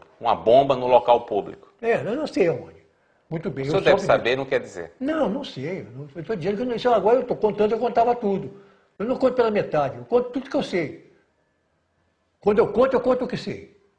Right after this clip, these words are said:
Speaker 2: Quando não quero contar, eu não falo. Muito bem, então, eu cheguei, eu, eu falei, não é possível. Isso não pode.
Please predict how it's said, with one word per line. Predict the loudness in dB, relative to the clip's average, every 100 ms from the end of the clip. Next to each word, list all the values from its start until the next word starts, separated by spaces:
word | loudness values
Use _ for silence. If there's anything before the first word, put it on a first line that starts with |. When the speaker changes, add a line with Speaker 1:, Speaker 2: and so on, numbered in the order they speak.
| _ _ _ -4
Speaker 2:
Quando | -2 0
não | 0
quero | 2 2
contar, | 2 2
eu | 0
não | 0
falo. | 0 0 0 -6 -20 _ _ _ _ _ _ _ -6
Muito | -4 0
bem, | 0 0
então, | 2 2 2 -4 -12 -20 _ _ _ _ -4
eu | -2
cheguei, | 0 -2 -4
eu, | -10 -16 _ _ _ _ _ -20 -20 _
eu | -12
falei, | -8 -4
não | -4
é |
possível. | -4 -12 -16 -18 -20 _ _ _ _ _ _ _ -6
Isso | -4 -4
não | -8
pode. | -10 -14 -16